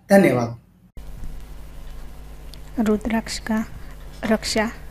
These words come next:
Speaker 2: बंध। नवमुखी, दसमुखी एवं एकादशमुखी रुद्राक्ष का संयोग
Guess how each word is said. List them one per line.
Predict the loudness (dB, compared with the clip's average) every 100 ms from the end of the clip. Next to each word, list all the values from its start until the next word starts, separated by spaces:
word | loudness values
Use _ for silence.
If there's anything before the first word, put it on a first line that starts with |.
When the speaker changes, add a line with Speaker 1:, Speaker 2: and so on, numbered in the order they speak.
| -12 0
Speaker 2:
बंध। | 2 2 -2 -8 -10 -14 -14 -14 -14 -12 -12 -12 -4 4
नवमुखी, | 6 6 6 4 4 4 2 -10 -14 -14 -10 0
दसमुखी | 0 2 0 -2 2 0 0 -6 -14 -14 0 8
एवं | 10 8 0 -10 -14 -14 -14 -14 -14 -4 4
एकादशमुखी | 6 6 6 6 2 2 0 0 -2 -2 -10 0
रुद्राक्ष | 4 4 6 6 4
का | 0 0 -2 -6 -10
संयोग | -6 0 4 4 4 2 0